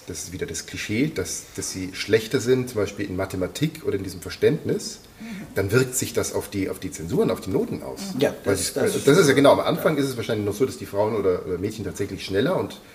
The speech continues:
Speaker 1: weil sie in ihrer natürlichen Weiblichkeit sind, sozusagen schneller eine Aufgab-, Auffassungsgabe haben. Und was dann passiert, ist, dass sie dann switchen zwischen ihrer eigentlichen Körperintelligenz auf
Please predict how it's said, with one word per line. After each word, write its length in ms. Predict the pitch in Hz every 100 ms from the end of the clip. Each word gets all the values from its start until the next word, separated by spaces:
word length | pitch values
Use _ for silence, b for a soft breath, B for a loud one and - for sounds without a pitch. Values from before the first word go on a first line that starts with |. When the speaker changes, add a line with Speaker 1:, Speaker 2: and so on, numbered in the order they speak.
| B -
Speaker 1:
weil 100 | 101
sie 100 | 104
in 200 | - 107
ihrer 260 | 113 104 95 B B B B
natürlichen 560 | - 101 - 123 - 98
Weiblichkeit 580 | 90 - 139 - 131 131
sind, 220 | 135 139
sozusagen 640 | 131 - 113 110 107 104 - -
schneller 280 | 110 104
eine 120 | 95 -
Aufgab-, 360 | - 117 113
Auffassungsgabe 680 | - - 127 127 127 131 131
haben. 260 | 139 170 175 B B B B
Und 80 | 101
was 100 | 95
dann 160 | - 92
passiert, 260 | 127 147 147
ist, 140 | -
dass 100 | 113
sie 60 | -
dann 160 | 104
switchen 560 | - 101 110 - 165 202 - - - - -
zwischen 380 | - 113 104 107
ihrer 240 | 104 95 -
eigentlichen 520 | 101 110 104 98 87
Körperintelligenz 1200 | - 123 - 160 147 131 143 139 123 151 160 -
auf 220 | 110 -